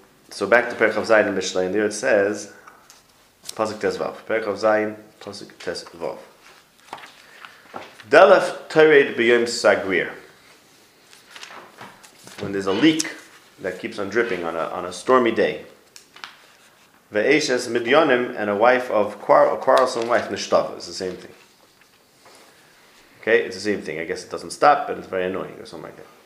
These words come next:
Okay. And then Pasuk Tes Zayin. Perek Chav Zayin, Pasuk Tes Zayin. Soifneha Tzafan Ruach.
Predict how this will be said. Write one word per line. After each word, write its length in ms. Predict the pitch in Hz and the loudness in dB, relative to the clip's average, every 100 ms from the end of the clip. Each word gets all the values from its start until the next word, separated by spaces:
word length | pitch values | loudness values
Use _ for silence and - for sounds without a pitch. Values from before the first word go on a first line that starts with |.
| _ _ _ _ _ _ _ _ _ _ _ - | _ _ _ _ _ _ _ _ _ _ _ -20
Okay. 300 | 80 85 76 - - _ _ _ - - - | -12 -8 -8 -10 -20 _ _ _ -20 -18 -2
And 80 | |
then 60 | 117 | 0
Pasuk 260 | 123 113 104 | 2 0 0
Tes 160 | 107 | 2
Zayin. 320 | 104 80 - | 2 0 -4
Perek 140 | - 87 | -10 -8
Chav 140 | 92 | -4
Zayin, 260 | 113 120 120 | 0 0 -2
Pasuk 180 | 104 98 | -6 -8
Tes 140 | 90 | -10
Zayin. 140 | 71 | -10
Soifneha 760 | - - 131 127 143 175 175 165 | -6 -4 -4 0 2 4 4 4
Tzafan 480 | - 135 127 117 101 | 4 2 4 2 0
Ruach. 300 | 87 - | -4 -8